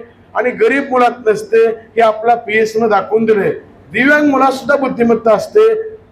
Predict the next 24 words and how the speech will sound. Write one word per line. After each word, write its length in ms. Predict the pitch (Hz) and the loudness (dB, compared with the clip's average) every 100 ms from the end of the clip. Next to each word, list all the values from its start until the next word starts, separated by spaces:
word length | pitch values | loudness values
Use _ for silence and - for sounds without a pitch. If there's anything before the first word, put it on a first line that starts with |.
| - 226 | -18 -6
अगदी, 360 | 214 - 254 | -6 -6 -8
अगदी 560 | 240 196 160 277 294 - | -4 -4 -2 -2 -2 -2
जास्तीत 320 | 196 - 254 | -4 -4 -6
जास्त 340 | 220 285 285 254 | -2 -2 0 -2
बुद्धिमत्ता 480 | 233 226 233 214 226 | -2 0 0 2 2
ही 360 | 226 262 247 - - | 2 0 -6 -12 -6
आपण 480 | - - 240 269 240 | -4 0 0 -2 -6
तिला 300 | - 233 254 | -6 0 2
वाढवण्यामध्ये 760 | 233 202 180 202 240 240 208 | 4 2 2 2 2 2 2
आहे. 260 | 180 135 110 - - - 165 | 0 -2 -8 -14 -20 -8 -2
आणि 140 | 220 | 0
म्हणून 280 | 214 226 262 | 2 2 2
आपण 280 | 247 240 226 | 2 0 -2
मुलाचा 400 | 226 220 214 214 | 0 0 0 -4
सराव 380 | - 202 240 | -2 2 2
अधिक 360 | 254 240 220 175 | 2 0 -4 -4
घ्या, 300 | 202 196 196 - - - | 0 0 -2 -8 -20 -10
त्यांना 200 | 196 226 | -4 -2
गती 480 | 160 196 202 277 233 | -2 -4 0 -2 2
द्या, 360 | 226 208 214 | 2 2 -2
चालना 360 | - 220 240 254 | 0 2 4 2
द्या, 240 | 202 208 | 2 0
प्रेरणा 440 | 214 214 240 233 220 | 0 2 2 2 2
द्या. 380 | 214 220 214 | 2 2 -2